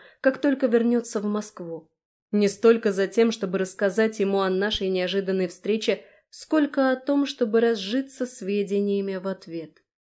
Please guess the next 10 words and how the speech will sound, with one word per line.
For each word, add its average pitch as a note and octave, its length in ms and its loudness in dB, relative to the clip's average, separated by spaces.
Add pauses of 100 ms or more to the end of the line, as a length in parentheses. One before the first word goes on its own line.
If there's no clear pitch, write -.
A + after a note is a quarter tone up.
(400)
Младшая G3+ 540 2
сестра G#3 420 -4
Вересаева, F3+ 880 -4 (120)
Нина, G3 500 0 (320)
была C#4 300 4
влюблена B3+ 560 2
в - 20 -4
Марата A3+ 480 -2
несколько F#3+ 600 -6
лет – F#3 360 -8